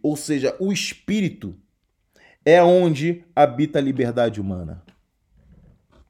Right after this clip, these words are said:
É nesse ponto onde a imagem, onde o modelo atinge o espírito humano, é onde o artista tem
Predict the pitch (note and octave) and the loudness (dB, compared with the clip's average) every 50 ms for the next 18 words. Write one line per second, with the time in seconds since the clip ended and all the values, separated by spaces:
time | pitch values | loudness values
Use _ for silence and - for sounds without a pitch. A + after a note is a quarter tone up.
0 | _ _ _ - - _ _ _ _ _ _ _ _ _ _ _ _ _ _ - | _ _ _ -20 -20 _ _ _ _ _ _ _ _ _ _ _ _ _ _ -4
1 | D3 E3 F3 E3+ - F#3 - - G3+ A#3 C4 C4+ A#3 - - F#3 G3 G#3 G3+ F#3+ | -2 0 0 0 -2 -4 -2 0 2 4 4 4 4 4 4 4 6 4 2 0
2 | D3+ D#3+ F3 E3 C#4 - - - _ _ _ _ _ _ _ _ _ _ _ _ | 0 -2 -2 -4 -4 -6 -10 -20 _ _ _ _ _ _ _ _ _ _ _ _
3 | _ _ _ _ _ - C#3+ D3+ E3 E3 D#3 D3+ D#3 E3 F3+ G3 G#3 F3+ C#3 D3+ | _ _ _ _ _ -2 0 2 4 4 2 2 2 2 2 2 2 0 0 0
4 | C3+ B2+ C#3 D#3+ E3 D#3 C#3 D#3+ D3+ C#3+ C#3+ C3+ A#2 A#2+ F3 G#3 G#3+ G3 E3+ C3+ | -2 -2 -2 -2 -2 -2 -2 -2 0 0 0 0 0 0 0 4 4 4 2 2
5 | A2+ G2 - - _ _ _ _ _ _ _ - C#3+ - - - - - - F#3 | -2 -4 -6 -12 _ _ _ _ _ _ _ -8 -8 -8 -6 -6 -6 -6 -4 -2
6 | A3 A3 G3+ C#3+ A#2+ A#2+ - - C3+ C3+ - - - - F#3+ A3 A3+ A3 - G3 | -2 -2 -2 -2 -4 -6 -8 -6 -6 -6 -6 -8 -6 -4 -4 -2 -2 -2 -2 0
7 | G3+ G#3+ G3 F#3 F3 F#3 G3 F#3+ - - _ _ _ _ _ _ _ - E3+ F3+ | 2 4 4 4 4 2 -2 -4 -6 -14 _ _ _ _ _ _ _ 0 0 2
8 | E3 D#3+ D#3+ D#3+ D#3 C3+ B2+ E3 E3 E3+ - _ _ - C#3 C#3+ C3 - - - | 2 2 2 0 -2 -2 -2 -4 -6 -6 -8 _ _ -2 -2 -2 -2 -4 -10 -10
9 | - C#3+ C#3 C3+ - - C#3+ C#3 C#3 - _ _ - C3+ C3 B2+ B2+ C3 | -8 -8 -8 -8 -6 -8 -8 -8 -8 -14 _ _ -8 -6 -6 -6 -8 -12